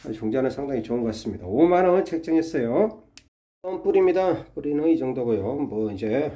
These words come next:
뭐 이러나, 어, 죽을 개체는 아니죠. 어, 이게 이제 청, 이끼, 이끼가 껴가지고 그러죠. 어, 그러나 자, 깨끗합니다.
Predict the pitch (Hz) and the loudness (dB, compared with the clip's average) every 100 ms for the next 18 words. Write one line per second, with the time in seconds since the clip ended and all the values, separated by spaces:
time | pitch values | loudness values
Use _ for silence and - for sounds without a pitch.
0 | - 127 107 98 98 101 110 104 123 120 | -12 -10 -10 -8 -8 -6 -4 -2 0 4
1 | 160 165 - - 98 98 95 98 - - | 4 0 -10 -16 -12 -10 -10 -12 -16 -8
2 | 107 107 113 - 113 101 110 107 147 160 | -8 -6 -8 -2 0 2 2 2 0 -2
3 | - _ _ _ _ - - 87 82 87 | -6 _ _ _ _ -20 -16 -12 -12 -12
4 | 90 92 98 110 - 175 131 101 107 - | -12 -10 -6 -6 0 2 2 0 -6 -6
5 | 107 107 - 110 101 - 139 120 95 92 | -6 -6 -8 -8 -8 -4 -4 -2 -4 -4
6 | 104 101 101 135 - - _ _ _ - | -6 -4 -4 -4 -6 -18 _ _ _ -18
7 | 117 117 113 - - 60 - - - - | -16 -14 -16 -14 -10 -2 -2 -2 -14 -16
8 | - 104 113 117 - 139 113 147 170 123 | -14 -8 -6 -6 -6 -8 0 4 4 4
9 | 131 | 0